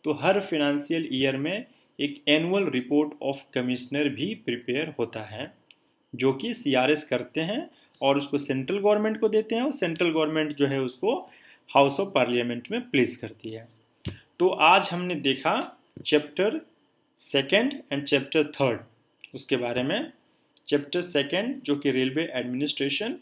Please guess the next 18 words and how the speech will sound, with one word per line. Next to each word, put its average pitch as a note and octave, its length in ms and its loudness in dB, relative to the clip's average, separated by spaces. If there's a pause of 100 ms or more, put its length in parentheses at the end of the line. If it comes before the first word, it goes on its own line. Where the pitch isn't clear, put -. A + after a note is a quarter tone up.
(340)
and C3 140 -6
चैप्टर D3 500 2
थर्ड F#3 400 4 (480)
जो C3 200 0
कि, G3 260 -2 (1400)
जो C3+ 160 0
कि D#3+ 180 -2
आपका D3 260 0 (100)
commissioner D3 480 -2
of E3+ 220 -6
railway C3 320 -2
safety A2+ 440 -8 (380)
सीआरएस। A2 560 -4 (1000)
तो C3 60 -4
ये C#3 140 2
चीज़ C#3+ 220 0
हमने D3 220 0
देखा B2+ 340 -2